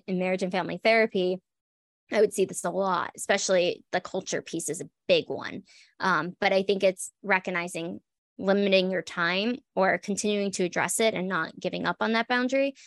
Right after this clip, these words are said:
And if it's not respected, have, like, a, "Okay, what's my next step? Do I leave the situation? Do I let them know, 'Okay, I'm not comfortable with this, I need to leave'?"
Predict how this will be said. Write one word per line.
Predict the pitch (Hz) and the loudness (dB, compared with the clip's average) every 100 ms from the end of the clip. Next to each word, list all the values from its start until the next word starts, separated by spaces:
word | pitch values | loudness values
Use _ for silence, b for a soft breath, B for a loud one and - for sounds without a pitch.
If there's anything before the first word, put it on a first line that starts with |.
| B _ | B _
And | 175 | -4
if | 180 | -2
it's | 185 | -2
not | 190 175 | -2 -2
respected, | 185 - 175 - 214 247 - | -2 -4 -6 0 2 2 0
have, | - 208 | -2 -2
like, | 196 180 180 | 0 -2 -2
a, | - 160 - _ - | -2 -2 -6 _ -14
"Okay, | 185 180 | -4 0
what's | 180 - | 0 -2
my | 175 | -4
next | 160 - - | -6 -6 -6
step? | - - - _ _ | -4 -4 -8 _ _
Do | 196 | 0
I | 170 175 170 - _ | 2 2 0 -2 _
leave | 202 214 180 | 0 2 2
the | 185 | 0
situation? | - 180 185 185 - 185 190 - b b _ _ - | -2 -6 -4 -2 -2 -6 -6 -12 b b _ _ 0
Do | 196 185 | 2 4
I | 170 175 185 - | 2 2 2 0
let | 180 175 | -2 0
them | 185 | 0
know, | 196 170 185 180 | 0 0 -2 -4
'Okay, | 190 175 | -2 -2
I'm | 175 | -2
not | - | -6
comfortable | - 233 202 180 | -4 -4 -2 -2
with | 175 | -2
this, | 160 180 | -2 -4
I | 170 | -4
need | 170 160 | -6 -8
to | - | -10
leave'?" | - - - | -8 -8 -8